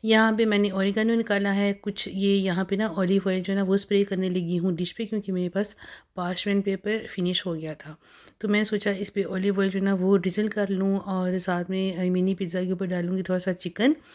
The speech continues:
थोड़ा सा ओरिगेनो और थोड़ा सा चीज़। So ये हम, हम ना as a स्नैक्स जो है ना वो, अ, खाने लगे हैं। Basically हमने नाश्ता किया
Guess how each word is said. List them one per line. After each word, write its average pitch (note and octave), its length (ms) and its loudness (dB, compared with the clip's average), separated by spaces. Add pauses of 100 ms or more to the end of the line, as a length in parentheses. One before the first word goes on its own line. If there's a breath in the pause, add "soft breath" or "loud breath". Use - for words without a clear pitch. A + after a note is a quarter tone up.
(340 loud breath)
थोड़ा G3+ 100 6
सा G3+ 180 2
ओरिगेनो G#3+ 580 2
और F#3+ 140 -4
थोड़ा F3+ 200 -8
सा F3 140 -4
चीज़। D3 420 -8 (460 loud breath)
So F#3+ 160 6
ये G#3 240 4
हम, G#3+ 220 2
हम F#3 340 2
ना F#3+ 220 0
as F#3 100 -2
a F#3+ 60 0
स्नैक्स F3+ 440 -4
जो G3 80 -4
है F#3 60 -2
ना F#3 60 -2
वो, F#3 220 0
अ, F3+ 200 -4
खाने F3 320 0
लगे G#3 260 -2
हैं। G#3+ 80 -2
Basically F#3+ 460 -2
हमने F#3 240 0
नाश्ता E3+ 360 0
किया B3+ 220 -4